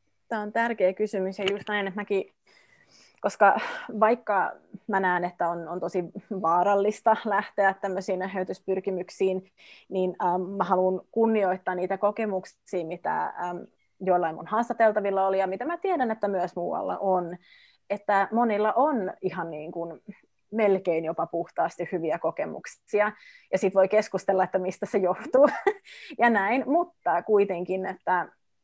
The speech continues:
että niin kuin sanoin, niin siinä monessa tämmöisessä niin sanotussa eheytystoiminnassa ei ole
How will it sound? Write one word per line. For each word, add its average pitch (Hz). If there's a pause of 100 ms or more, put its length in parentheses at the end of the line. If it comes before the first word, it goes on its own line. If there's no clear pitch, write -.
(180)
että 202 (100)
niin 202
kuin 196
sanoin, 196
niin 185
siinä 190 (220)
monessa 220 (680)
tämmöisessä 185
niin 214
sanotussa 180
eheytystoiminnassa 185 (300)
ei 208
ole 190